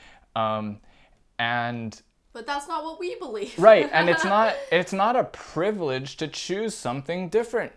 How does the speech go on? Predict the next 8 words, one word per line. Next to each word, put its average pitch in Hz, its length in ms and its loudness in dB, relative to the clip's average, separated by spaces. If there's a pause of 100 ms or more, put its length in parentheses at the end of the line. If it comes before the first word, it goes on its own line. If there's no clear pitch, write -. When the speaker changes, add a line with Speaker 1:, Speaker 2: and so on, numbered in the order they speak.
Speaker 1:
than 123 400 -4
you 123 420 -4 (100)
in 156 160 -4
and 160 180 -6
of 131 160 0
itself. 170 680 0
Like, 143 220 -2
privilege 190 720 -4